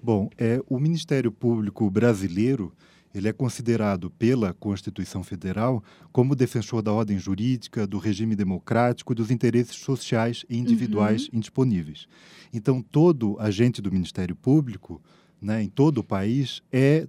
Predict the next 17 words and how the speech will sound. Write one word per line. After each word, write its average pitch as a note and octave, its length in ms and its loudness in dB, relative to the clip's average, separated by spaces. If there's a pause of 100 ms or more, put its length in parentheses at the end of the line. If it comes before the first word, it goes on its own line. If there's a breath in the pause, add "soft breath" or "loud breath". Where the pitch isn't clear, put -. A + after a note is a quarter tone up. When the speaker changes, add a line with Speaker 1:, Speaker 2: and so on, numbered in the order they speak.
Speaker 1:
também C#3 400 4
um C#3+ 100 4
protetor C#3 680 2
dos B2 300 2
direitos A#2+ 360 -2
humanos, A#2 380 2
para G#2+ 240 -4
dar G#2 140 -2
cumprimento A#2 720 -4 (220 soft breath)
a A2+ 100 -4
essas A2 340 -6
missões A#2+ 720 -2
estabelecidas G2+ 840 -4
pela A2 440 -2 (160 soft breath)
Constituição G#2 720 -4
Federal. G#2 480 -4 (880 soft breath)
É, A#2 440 4